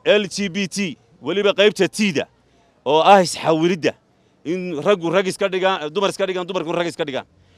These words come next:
Sawirradeedii iyadoo, muxuu ahaa, calankii, muxuu ahaayay, dadka L G B T Q plus-ta, iyadoo ku xardhan baanu soo bandhignay. Maadaama annaka nala eedaynayo, annakuna waxaan nidhi, "Bal taana eega dee," ayaanu nidhi. Maxkamaddaanu arrimaha,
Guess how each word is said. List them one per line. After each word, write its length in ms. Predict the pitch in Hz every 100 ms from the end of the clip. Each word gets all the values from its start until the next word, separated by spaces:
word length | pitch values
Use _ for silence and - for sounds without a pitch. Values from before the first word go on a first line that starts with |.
| _ _ _ _
Sawirradeedii 760 | - 175 175 202 196 185 175 196
iyadoo, 280 | 170 190 185
muxuu 140 | 165 180
ahaa, 140 | 160
calankii, 380 | 190 175 160 180
muxuu 160 | 165 170
ahaayay, 340 | 160 165 160 147 _ _ _
dadka 220 | 180 -
L 140 | 170 190
G 160 | 175 170
B 180 | 170
T 240 | - 196 185
Q 220 | - 180
plus-ta, 380 | 175 180 - 98 - _ _ _ _ _ _ -
iyadoo 420 | 147 175 165 160
ku 280 | - 185 175
xardhan 400 | - 127 147 170
baanu 200 | 156 139
soo 140 | 143 151
bandhignay. 360 | 143 92 - _ _ _ _ _ _ _ _ _ _ _
Maadaama 360 | 113 123 180 196
annaka 200 | 208 185
nala 160 | 175 170
eedaynayo, 320 | 165 196 180 180
annakuna 240 | 185 185
waxaan 160 | 156 156
nidhi, 160 | 151
"Bal 120 | 147 143
taana 240 | 170 175
eega 220 | 165 139 107
dee," 180 | 95 - _ _ _ _ _ 135
ayaanu 280 | 160 160 139 123
nidhi. 140 | 95 -
Maxkamaddaanu 540 | - - 165 190 170 151
arrimaha, 400 | 143 165 180